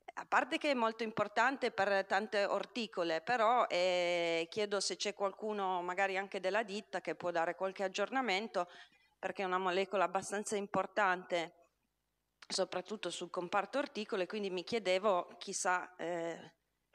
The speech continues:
i-, se c'è una, che, quali sono le volontà della ditta, però f-, mi sembra che non vedo nessuno. Era un po', più che altro era interrogativo. Mm. Prego.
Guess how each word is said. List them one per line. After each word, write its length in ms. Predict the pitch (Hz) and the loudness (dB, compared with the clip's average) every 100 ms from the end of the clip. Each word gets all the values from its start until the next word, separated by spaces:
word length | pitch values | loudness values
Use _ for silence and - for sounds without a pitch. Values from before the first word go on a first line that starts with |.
| - | -10
i-, 340 | 190 - - | -10 -12 -20
se 240 | - - 185 | -8 -4 0
c'è 320 | - 202 208 | 4 6 6
una, 920 | 165 190 185 170 170 170 165 165 165 | 4 2 2 2 2 0 -2 -2 -6
che, 160 | - - | -8 -4
quali 240 | - 226 | 0 0
sono 240 | 214 240 233 | 2 0 2
le 140 | 220 | 2
volontà 560 | 185 185 190 196 185 180 | 4 4 4 4 2 4
della 240 | 180 180 | 2 0
ditta, 480 | 170 156 - - 170 | 0 -6 -8 -4 -2
però 320 | - 196 190 | 0 2 2
f-, 180 | 185 - | -2 -10
mi 280 | - 185 185 | -8 -4 -4
sembra 560 | 180 185 180 190 190 185 | -4 -6 -4 -4 -4 -4
che 140 | 185 | -4
non 160 | 175 180 | -6 -2
vedo 220 | 180 175 | -2 0
nessuno. 720 | 180 160 - - 151 160 170 - - - _ | -2 -2 -2 -4 -4 -4 -6 -8 -20 -20 _
Era 180 | - 196 | 0 2
un 100 | 202 - | 2 6
po', 360 | 214 220 202 | 8 10 8
più 220 | - 233 | 4 0
che 80 | 233 | 6
altro 320 | 233 233 240 | 6 6 6
era 220 | 247 233 214 | 6 6 6
interrogativo. 1300 | 208 208 208 196 202 202 190 185 175 180 - - _ _ _ _ _ _ 170 | 2 2 2 4 2 0 -2 -2 0 -2 -4 -20 _ _ _ _ _ _ -10
Mm. 160 | 185 - - _ _ _ _ | -8 -8 -16 _ _ _ _
Prego. 440 | - 220 190 196 | 0 0 2 -2